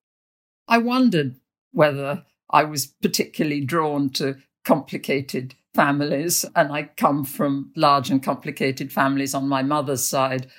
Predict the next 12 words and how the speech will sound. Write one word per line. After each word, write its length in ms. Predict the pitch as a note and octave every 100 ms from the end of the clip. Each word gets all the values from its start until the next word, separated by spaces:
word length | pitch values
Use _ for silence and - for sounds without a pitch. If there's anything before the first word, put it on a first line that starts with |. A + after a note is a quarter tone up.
| - -
as 140 | C3+
well 220 | D#3 D3 D3
as 140 | C3
my 280 | C3 - B2+ - _ _ _
father's 420 | - B2+ A#2+ A#2
side. 500 | - C3 A#2+ A#2+ B2 - _ _ _ -
I 100 | A#3+
think 320 | A#3 C4+ -
actually 560 | A#3 - - - G3+ F3+
in 200 | D#3+ E3 -
my 280 | F3 G3+
case, 680 | A3+ - C#3+ B2+ C#3 - -